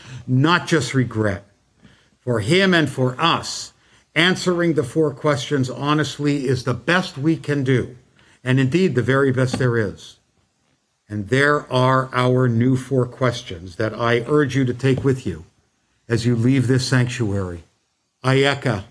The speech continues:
where are you? Ma'asita, what have you done?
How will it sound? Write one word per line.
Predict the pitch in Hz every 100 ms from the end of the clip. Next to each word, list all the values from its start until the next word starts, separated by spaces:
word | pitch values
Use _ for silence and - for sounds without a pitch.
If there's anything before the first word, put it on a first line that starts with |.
| _ _ _ _ _ _
where | 107 127 139 147 -
are | 135 127
you? | 127 107 98 90 _ _ _ _ _ _ _ _ _ _ _ _ -
Ma'asita, | 147 175 156 - 180 - 147 101 92 _ _ _ _ _ _ _ -
what | 156
have | 127 143
you | 127 127
done? | 127 123 110 90